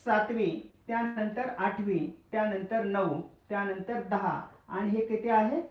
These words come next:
अकरा. तर आतापर्यंत मग तुम्हाला जर परीक्षेला असा कोणी प्रश्न विचारला की आद-, अभिजात भाषेचा दर्जा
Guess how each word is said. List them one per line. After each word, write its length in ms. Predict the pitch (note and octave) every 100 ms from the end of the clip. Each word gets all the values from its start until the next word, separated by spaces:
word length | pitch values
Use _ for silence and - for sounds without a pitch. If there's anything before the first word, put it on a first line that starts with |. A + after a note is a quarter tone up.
| -
अकरा. 420 | E3 - C#3 - - - - _ C#4+
तर 120 | D4+
आतापर्यंत 840 | - G#3 - D4 C#4 A3 G3+ F3 E3 E3 - -
मग 400 | G#3+ C4+ A3+ D4 - -
तुम्हाला 320 | B3 B3 C4+ C#4
जर 120 | C#4+
परीक्षेला 460 | C#4 A#3 - B3
असा 160 | A#3 A#3
कोणी 240 | A#3 G#3+
प्रश्न 380 | G#3+ G3+ G#3 C4
विचारला 560 | A#3+ G#3 G3+ F#3 E3 - - - - -
की 360 | B3+ B3+ D4+ - - -
आद-, 360 | G3 A3+ A#3+ B3
अभिजात 520 | G#3+ B3 B3+ C4 C4+ D4+ D4+ - -
भाषेचा 600 | F3+ G#3 G#3 A#3 A#3 C4
दर्जा 400 | B3+ G3 G3